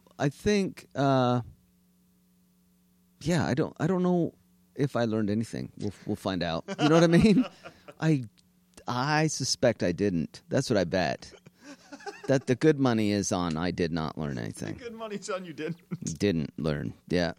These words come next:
Speaker 1: The, the good money is on I'm guessing. Yeah. <laughs> It's just so, I think the best you can do is try to be there.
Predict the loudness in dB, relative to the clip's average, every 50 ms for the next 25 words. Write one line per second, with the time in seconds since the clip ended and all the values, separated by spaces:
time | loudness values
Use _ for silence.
0 | _ _ -20 _ -8 -6 -4 -4 -4 -6 -10 -6 -2 -2 -2 0 -2 -4 -4 -2
1 | -4 -4 -4 -6 -6 -6 -6 -6 -6 -8 -8 -8 -8 -10 -10 -8 -8 -8 -8 -8
2 | -8 -10 -10 -10 -12 -14 -20 _ _ _ _ _ _ _ _ _ _ _ -20 _
3 | _ _ _ _ _ _ -16 -12 -8 -4 -2 0 0 0 -2 -4 -6 _ -6 -6
4 | -4 -4 -4 -8 -10 -12 -14 -16 _ _ -20 -20 -20 _ _ _ _ _ _ _
5 | _ _ _ -20 -20 -20 -14 -4 -4 -4 -4 -4 -8 -10 -6 -6 -6 -6 -4 -2
6 | 0 0 2 2 2 2 0 -2 -4 -8 -18 -20 _ _ _ _ _ _ _ _
7 | _ _ _ _ _ _ _ _ _ _ _ _ _ -8 -6 -6 -4 _ -2 -2
8 | 0 0 0 0 0 0 0 0 0 -4 -4 -2 -2 -2 0 2 2 0 0 -2
9 | -4 -6 -2 -2 0 0 -2 -2 -2 0 0 2 2 0 0 0 -2 -4 -6